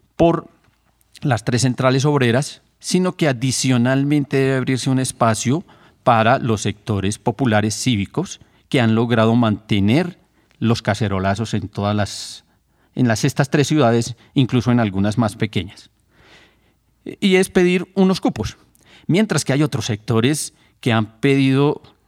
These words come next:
que sea el movimiento social el que reemplace al comando de paro, lo cual es completamente, o sea, desborda. Bien, el caso es que hoy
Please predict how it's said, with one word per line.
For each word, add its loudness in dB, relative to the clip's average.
que 2
sea 2
el 2
movimiento 2
social -2
el -2
que 2
reemplace 0
al -2
comando 0
de 2
paro, -2
lo -6
cual -4
es -4
completamente, -2
o -10
sea, -8
desborda. 0
Bien, 0
el 0
caso 2
es 0
que -2
hoy 2